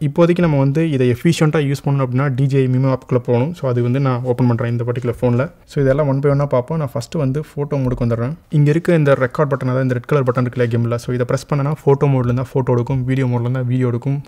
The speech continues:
ஹைப்பர் லேப்ஸ் மோட்ல இருந்தா ஹைப்பர் லேப்ஸ் எடுக்கும். என்ன மோட்ல இருக்கீங்களோ அதை ட்ரிகர் பண்றதுக்கு இந்த பர்டிகுலர் பட்டன் யூஸ் பண்ணலாம்.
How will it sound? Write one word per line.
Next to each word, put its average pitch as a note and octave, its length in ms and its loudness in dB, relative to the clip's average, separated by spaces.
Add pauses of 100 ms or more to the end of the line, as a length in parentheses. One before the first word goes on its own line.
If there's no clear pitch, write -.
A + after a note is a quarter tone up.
ஹைப்பர் C#3 200 0
லேப்ஸ் B2 160 0
மோட்ல C3+ 80 -2
இருந்தா B2 200 0
ஹைப்பர் B2+ 240 -6
லேப்ஸ் B2 180 -4
எடுக்கும். C#3+ 280 -6 (220)
என்ன D#3+ 240 6
மோட்ல C#3+ 340 2
இருக்கீங்களோ C3 380 2
அதை C3 340 0 (160)
ட்ரிகர் D#3 240 2
பண்றதுக்கு D3 320 2
இந்த C#3 120 0
பர்டிகுலர் B2+ 280 -2
பட்டன் B2 200 -2
யூஸ் A#2 120 -6
பண்ணலாம். A2 260 -4